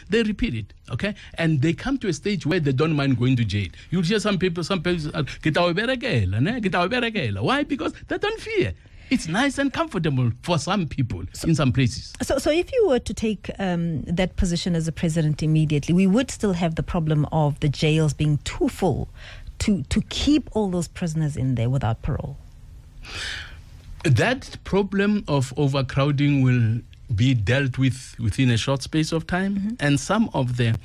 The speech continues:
Speaker 1: innovative measures
Speaker 2: Yes.
Speaker 1: will take, will include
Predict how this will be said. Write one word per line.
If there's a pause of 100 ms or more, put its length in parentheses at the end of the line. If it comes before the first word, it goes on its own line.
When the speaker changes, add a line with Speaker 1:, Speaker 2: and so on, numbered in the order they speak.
(380)
Speaker 1:
innovative
measures
Speaker 2:
Yes. (140)
Speaker 1:
will
take,
will
include